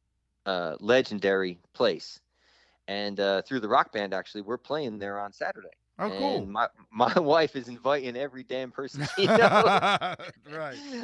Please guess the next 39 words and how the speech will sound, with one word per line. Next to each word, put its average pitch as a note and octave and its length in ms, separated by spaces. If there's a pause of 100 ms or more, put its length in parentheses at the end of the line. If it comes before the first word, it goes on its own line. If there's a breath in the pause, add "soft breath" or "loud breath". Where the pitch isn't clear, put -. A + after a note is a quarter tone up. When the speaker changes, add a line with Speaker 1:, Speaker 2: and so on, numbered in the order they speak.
Speaker 1:
I'm G#3+ 140
like, A3 200
"Don't C4 260
do C4+ 180
that A3+ 260
to F3+ 80
me." D3 200 (300 soft breath)
But, C#3+ 240 (340)
but D3 280 (220)
we're, F#3+ 420 (120)
we're G3 200
gonna F#3+ 220
go, D#3+ 400
and C3+ 100
we're E3 100
gonna D3+ 320 (720)
do E3 140
our F#3+ 120
best G3+ 400
to, B2+ 240
to - 140
put D#3 180
on D3+ 140
the, C#3+ 180
the B2 180
songs D3 380
that A2+ 100
we C3 140
know C3 380
and C3 100
just - 160
have C#3+ 140
a C#3 40
good D3+ 160
time. F3+ 300 (280)
Speaker 2:
Yeah. F#2 240 (500)
Yeah, G2+ 140
that's C3 300
awesome. E3 360